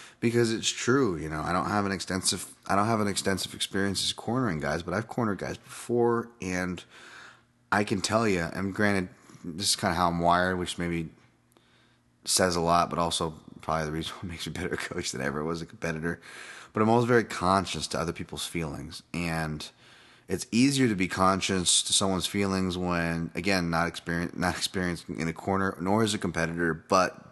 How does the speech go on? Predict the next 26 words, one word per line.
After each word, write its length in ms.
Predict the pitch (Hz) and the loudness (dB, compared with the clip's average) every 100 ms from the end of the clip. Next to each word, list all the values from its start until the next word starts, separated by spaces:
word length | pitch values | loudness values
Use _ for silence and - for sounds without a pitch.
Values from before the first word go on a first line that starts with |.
| - _ _ | -20 _ _
old 200 | - 92 | -4 0
Dan 200 | 90 95 87 | 2 2 2
Tom 180 | 85 | 0
has 80 | 82 | 0
gone 180 | 82 82 | 0 0
out 140 | 87 | 2
and 100 | 90 | 0
done 140 | 90 82 | 0 -2
it 80 | 76 | -4
before. 400 | - 78 76 - - - - - - | -8 -8 -8 -10 -20 -20 -20 -20 -16
And, 300 | - 87 85 | -4 -2 2
um, 360 | 85 85 80 78 - _ _ _ _ _ - _ _ _ - - - - - - | 4 4 2 -4 -12 _ _ _ _ _ -20 _ _ _ -20 -20 -20 -14 -6 0
and 180 | 107 | 2
yeah, 400 | 90 98 131 - - | 2 0 0 0 0
and 260 | 92 90 | 0 0
just 200 | 87 92 | 2 4
so 140 | - 98 | 6 4
it's, 240 | 76 85 | 2 0
it's 160 | - - | -2 -4
easier 360 | 85 113 127 135 | 0 2 4 2
to 60 | 117 | 2
be 140 | 101 | 2
sensitive 500 | 90 95 98 131 117 | 2 2 0 0 2
when 100 | 104 | 2
you 120 | 98 | 2
know 500 | 92 87 90 90 87 | 2 2 2 2 -2